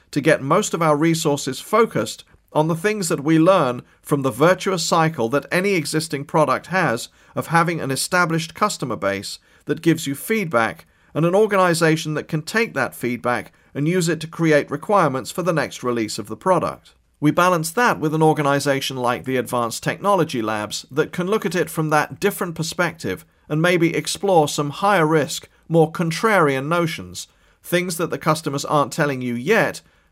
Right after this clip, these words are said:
but you think would resonate with them. So, we have a well-defined philosophy and a process around product line innovation.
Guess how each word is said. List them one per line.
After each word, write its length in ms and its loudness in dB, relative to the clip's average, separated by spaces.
but 180 2
you 80 0
think 280 -2
would 120 2
resonate 580 0
with 200 -10
them. 240 -14
So, 440 2
we 100 0
have 180 2
a 60 0
well-defined 720 2
philosophy 680 -2
and 220 0
a 60 -2
process 640 0
around 420 2
product 380 0
line 300 -4
innovation. 680 -4